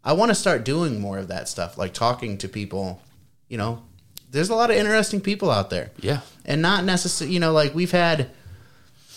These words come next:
Speaker 1: we've had some disappointments with, like, getting people who,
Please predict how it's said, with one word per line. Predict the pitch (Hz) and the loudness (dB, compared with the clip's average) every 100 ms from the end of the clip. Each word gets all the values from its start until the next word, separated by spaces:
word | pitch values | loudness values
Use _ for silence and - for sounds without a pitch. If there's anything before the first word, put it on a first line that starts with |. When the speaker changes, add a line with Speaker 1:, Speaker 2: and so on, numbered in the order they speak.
| - - - | -20 -20 -8
Speaker 1:
we've | 156 | -2
had | 165 185 175 | 4 4 4
some | 160 | 0
disappointments | 113 156 160 147 - 147 127 131 123 123 | 2 2 2 -2 -2 -2 0 -2 -2 0
with, | 120 117 | -2 0
like, | 117 107 92 - 120 | 0 0 -2 -12 -6
getting | 135 131 123 117 101 - - | -2 0 0 0 -4 -12 -10
people | 143 127 123 120 | -8 -4 -2 -2
who, | 113 127 | -2 -2